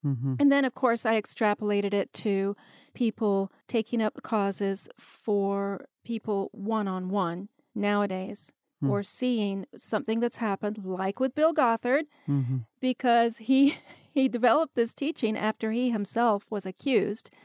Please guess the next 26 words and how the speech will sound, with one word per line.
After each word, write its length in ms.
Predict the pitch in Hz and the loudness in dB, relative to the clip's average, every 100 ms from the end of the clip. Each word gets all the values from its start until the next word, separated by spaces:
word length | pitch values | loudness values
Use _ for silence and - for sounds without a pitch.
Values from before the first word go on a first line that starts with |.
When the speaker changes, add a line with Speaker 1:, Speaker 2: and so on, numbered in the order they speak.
| - - _ _ | -20 -20 _ _
Speaker 2:
I 80 | 202 | 0
didn't 240 | 214 220 | 0 0
know 160 | 208 208 | 0 0
it 80 | 208 | 0
at 100 | - | -4
the 60 | |
time, 340 | - 240 240 214 | -6 -4 -2 -2
of 140 | - | -4
course, 400 | - 202 233 - | -4 -2 -2 -4
back 280 | - 185 - | -6 -6 -6
in 60 | 196 | -8
the 60 | |
nineteen 720 | 196 202 - - 208 196 196 - _ | -6 -6 -8 -8 -6 -4 -6 -10 _
seventies, 680 | - 233 220 196 196 233 | -6 -2 0 0 -2 -4
but 300 | - 214 202 - _ _ _ _ _ _ | -4 -2 -2 -4 _ _ _ _ _ _
found 300 | _ 214 208 | _ -6 -2
out 200 | 202 196 | -2 -2
later 380 | 226 247 190 196 | 0 2 2 -2
that 140 | 202 | -6
it 60 | 233 | -10
was 120 | 208 - | -12 -6
after 360 | 233 277 - | -4 -4 -6
he 380 | 226 - 262 262 | -10 -4 -2 0
was 440 | 269 226 208 208 - | 0 -2 -4 -6 -8
credibly 480 | - 240 254 277 277 | -8 -6 -2 -2 -2
accused 680 | 277 - 202 196 196 - | -4 -4 -4 -4 -6 -10